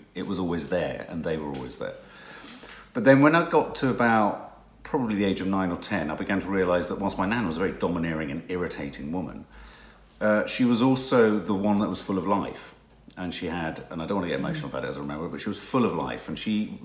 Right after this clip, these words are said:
never travelled the world, she never went anywhere, but she was always talking about expanses of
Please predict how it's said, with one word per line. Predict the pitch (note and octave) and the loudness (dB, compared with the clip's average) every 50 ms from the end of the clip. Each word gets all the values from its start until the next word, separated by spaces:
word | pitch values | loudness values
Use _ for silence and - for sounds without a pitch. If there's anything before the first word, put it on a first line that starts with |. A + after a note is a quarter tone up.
| - B1 | -8 -4
never | G2+ A2 C3+ B2 - | 0 2 2 2 0
travelled | - - A#2+ G#2+ F#2 F#2 E2 - | -2 -2 -2 -2 0 -2 -4 -4
the | |
world, | E2 D#2 D#2 D2 C#2+ C#2+ | -2 -2 -2 -2 -2 -6
she | - - | -6 -6
never | F#2+ E2+ E2+ | -6 -4 -4
went | F2 F#2 E2 D2+ D#2 | -4 -4 -4 -4 -6
anywhere, | D2+ C#2+ C2+ C2+ | -8 -6 -6 -8
but | C2 D2 - | -8 -10 -10
she | - | -8
was | F#2+ F2+ F#2+ | -6 -2 0
always | G2+ G#2+ G#2 G#2 G2 - | 0 2 2 2 2 0
talking | - - F2+ - F#2 E2+ | -4 -6 -6 -6 -6 -6
about | D2+ - D#2 C#2+ - | -4 -4 -6 -6 -6
expanses | - - - - - - - F2+ G2 F#2+ F2 - - - F2 D#2 D2 | -8 -8 -8 -8 -8 -8 -8 -6 -6 -6 -6 -8 -8 -8 -6 -6 -6
of | D#2+ D#2 D2 - | -8 -8 -10 -12